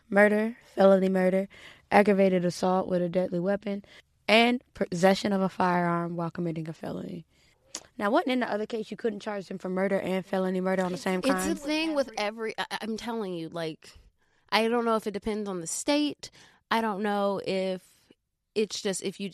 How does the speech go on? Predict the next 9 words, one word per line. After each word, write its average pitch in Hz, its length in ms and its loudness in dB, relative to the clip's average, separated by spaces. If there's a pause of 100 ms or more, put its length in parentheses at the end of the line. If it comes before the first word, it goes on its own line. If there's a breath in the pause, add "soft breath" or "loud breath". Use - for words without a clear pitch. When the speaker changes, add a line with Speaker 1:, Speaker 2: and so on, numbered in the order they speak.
Speaker 2:
care 185 240 -4
to 151 80 -12
fight 262 400 -2
it. 262 280 -6 (480 soft breath)
Speaker 1:
Learn 214 280 -4
us 202 100 -8
something, - 400 -12
Miss - 160 -12
Gloria. - 580 -10